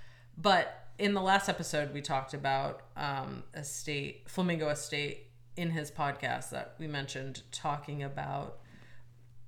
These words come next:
"I feel like I've been training my whole life for this," which I think is a quality of when you're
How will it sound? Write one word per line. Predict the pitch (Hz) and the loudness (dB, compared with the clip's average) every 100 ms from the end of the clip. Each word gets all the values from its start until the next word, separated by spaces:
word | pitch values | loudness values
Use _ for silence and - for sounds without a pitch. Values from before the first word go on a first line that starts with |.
| - - - - | -16 -20 -12 -4
"I | 180 | -4
feel | - 214 214 | 2 4 6
like | 208 | 6
I've | 175 | 4
been | 170 | 4
training | - 165 156 | 2 2 2
my | 147 | 2
whole | 147 160 139 | 4 2 2
life | 123 127 - | -2 -4 -6
for | - - | -10 -12
this," | - - - - | -10 -10 -10 -8
which | 175 180 | 0 2
I | |
think | 175 175 170 | 2 0 0
is | 170 | -2
a | 165 | -4
quality | - 160 147 147 143 139 135 - | 0 2 4 2 0 -2 -4 -4
of | 160 147 | -2 0
when | 143 143 | 0 0
you're | 135 135 131 - | 0 0 -2 -4